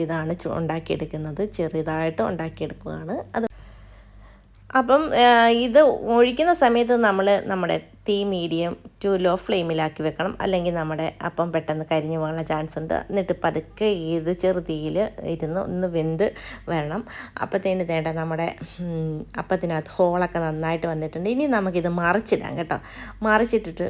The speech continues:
ഉണ്ടാക്കാം. അപ്പോൾ ഒന്ന് മറിച്ചിടുന്നതിന് മുമ്പ് ഞാൻ ഇതിൻ്റെ പുറത്ത് രണ്ട് മൂന്ന് തുള്ളി, ഏ, വെളിച്ചെണ്ണയൊക്കെ ചേർത്ത് കൊടുത്തിട്ടുണ്ട്. അപ്പോഴാണ് നല്ല ടേസ്റ്റാണ് കേട്ടോ, നല്ലൊരു മണവുമാണ് നമ്മുടെ അപ്പത്തിന്. അപ്പോൾ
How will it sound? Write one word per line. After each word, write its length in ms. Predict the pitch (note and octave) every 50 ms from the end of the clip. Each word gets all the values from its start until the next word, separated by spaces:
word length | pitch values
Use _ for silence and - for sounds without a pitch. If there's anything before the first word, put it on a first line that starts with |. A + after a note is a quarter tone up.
| - - F3
ഉണ്ടാക്കാം. 420 | E3 D#3+ D#3 C#3+ C#3+ E3 G3+ B3+ E4+ - - - - - -
അപ്പോൾ 140 | G#3+ A3 A#3+ A#3+
ഒന്ന് 160 | A#3 A#3 A3+ A3+ A3+ A3 A3 A3
മറിച്ചിടുന്നതിന് 540 | G#3+ A3 A3 - C4 A#3 A3 G#3 G#3+ G#3+ G#3+ G3+
മുമ്പ് 180 | G3 G3 G3 F#3+ G3
ഞാൻ 100 | F#3+ F#3 F#3
ഇതിൻ്റെ 160 | F3+ F3 F#3 F3+ E3+
പുറത്ത് 300 | E3+ E3 D#3+ - F#3+ F3+ F3+
രണ്ട് 160 | E3+ D#3+ D#3 D3+
മൂന്ന് 180 | D#3 D#3 D#3+ D#3+ D#3+
തുള്ളി, 320 | D#3+ D3 D3 D#3 D#3 F3+ A3 A#3+ - - D#3+ D#3+
ഏ, 20 | D#3+ D#3 D#3 D#3 D3+
വെളിച്ചെണ്ണയൊക്കെ 640 | D3+ D3+ D#3 - - D#3+ D#3 D#3 D#3 D3+ - D#3+ D#3 -
ചേർത്ത് 240 | D3+ D3 C#3+ C#3+ - -
കൊടുത്തിട്ടുണ്ട്. 520 | D3 C#3+ C#3+ - C#3 C#3 C#3 C#3+ D3+ E3 G3 - -
അപ്പോഴാണ് 420 | - - F#3+ G3+ G3+ G3 G3 G#3 G#3+ G#3 F3
നല്ല 540 | D#3+ D#3+ D#3+ E3 E3+ F3+ F#3 G3 G#3 G#3+ A3 -
ടേസ്റ്റാണ് 480 | - F3+ G#3 G#3 - - G#3+ F3+ D3+ D#3+ E3+
കേട്ടോ, 160 | F3 F3 F3+ E3+ E3
നല്ലൊരു 360 | E3 E3+ F#3 G#3 G#3 G#3 G#3+ G3+
മണവുമാണ് 440 | F3 E3 E3 E3+ F3+ F3 D#3+ D#3 D#3+ D#3+ D#3+
നമ്മുടെ 280 | D#3+ D#3+ D#3 D#3+ E3 D#3+ E3 D#3+
അപ്പത്തിന്. 500 | - - - E3 D#3+ - D#3+ C#3+ F#3+ C4 G4+ - - - - - - - - - - - -
അപ്പോൾ 120 | - G3